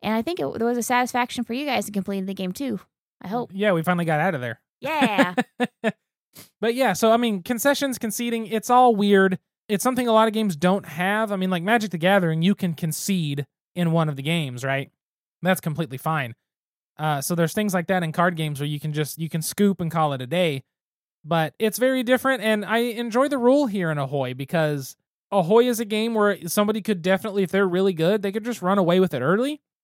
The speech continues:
Speaker 2: and it's over. And then why continue playing if you're just getting beat down at that point? Um, so I, I think that it does depend on the game, but I like it. It's a unique thing. I haven't seen it before so, like, explicitly detailed, or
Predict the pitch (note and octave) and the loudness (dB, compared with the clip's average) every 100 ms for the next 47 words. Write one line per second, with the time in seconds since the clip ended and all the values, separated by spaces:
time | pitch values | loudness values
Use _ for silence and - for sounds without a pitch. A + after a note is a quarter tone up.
0 | _ - E3 D3 F3 F3 A#2+ - _ _ | _ -10 -8 0 2 2 0 -12 _ _
1 | _ _ _ _ - G3 G3 F3+ G3 G#3 | _ _ _ _ -4 0 2 4 4 4
2 | G#3 G3+ G#3 G3+ F3 G#3+ G#3+ F#3 D#3+ D#3+ | 2 -2 0 -2 0 0 2 0 -2 -4
3 | D#3+ F3+ D#3 D3+ D3 C#3 D#3+ D#3 C3+ C3 | -4 -4 -4 -6 -6 -4 -2 -2 -4 -8
4 | A2+ - B2 A2+ _ _ _ _ - D#3 | -8 -10 -10 -12 _ _ _ _ -10 -4
5 | D3+ C3+ C3 F#3 E3 F#3 F3 G3 B3+ B3+ | -4 -4 0 2 2 0 0 -2 -2 -2
6 | B3+ G#3 A#3 A3 A#3 A3+ G#3+ F3 F#3 A3 | -2 2 0 0 -4 -2 -2 -2 0 0
7 | B3+ C4+ F#3 G3 A#3 A#3+ C#4+ F#3+ D#3 D3+ | 0 -4 0 4 4 4 2 2 -4 0
8 | F#3 G3 A#3 C4+ - A3 G#3+ G#3+ G#3 _ | 0 0 0 -2 -2 -2 -2 -2 -8 _
9 | _ _ E3+ F3+ A3 A3 A3+ A3 G3 F3+ | _ _ -4 0 0 -2 -2 -2 -2 0
10 | G3 G3 F#3+ G3+ G3+ G3+ G3+ F#3+ - _ | 4 4 4 4 6 6 6 2 -8 _
11 | _ F#3 F3 E3+ C#3+ - F3+ F#3+ A3 E3+ | _ -6 -4 -4 -8 -6 0 0 0 -2
12 | G#3 G3+ G3+ F#3 _ _ _ _ - F3+ | 0 0 -2 -6 _ _ _ _ -10 -4
13 | F#3+ G3 G3 G3 E3+ D#3 | -2 2 2 2 0 -2